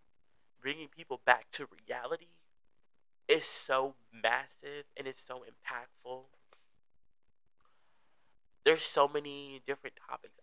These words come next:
I could talk about, but I don't wanna keep this first episode too long. I really want to give space, but also give some understanding.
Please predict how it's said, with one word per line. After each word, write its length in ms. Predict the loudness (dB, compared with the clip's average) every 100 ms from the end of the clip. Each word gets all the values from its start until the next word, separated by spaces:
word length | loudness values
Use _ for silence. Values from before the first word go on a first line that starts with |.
| -20
I 40 |
could 180 | -20 -6
talk 160 | -4 -4
about, 380 | -2 0 0 -4 -12 _
but 140 | -6 0
I 120 | 4
don't 160 | 4 2
wanna 140 | -2 -4 -14
keep 120 | -16 -4
this 220 | -2 -2 -8 -20 -12
first 180 | -12 -10 -12
episode 520 | -12 -14 -6 -4 -4 -8
too 320 | -8 -8 -4
long. 420 | 6 8 8 4 -10 -20 -20 -20 -20 -20 -20 -20 -20 -20 6
I 180 | 8 8 6 4
really 360 | 6 6 -4 -12 0
want 380 | 6 6 4 -6 -20 -20 -20 -20 -20 -20 -20 -20 -20 -20 -20 -20 -8
to 580 | -2 0 0 -2 -6 -10 -16 -20 -20 -20 -20 -20 -20 -20 -20 -20 -20 -20 -20 -20 -20 -20 -20 -20 -20 -20 -2
give 200 | 0 0
space, 600 | -4 -2 0 -2 -8 -6
but 80 | 0
also 400 | 0 0 -2 -6 -2
give 220 | -2 -2
some 260 | -2 -2 -2
understanding. 800 | -4 -6 -10 -2 0 0 -4 -16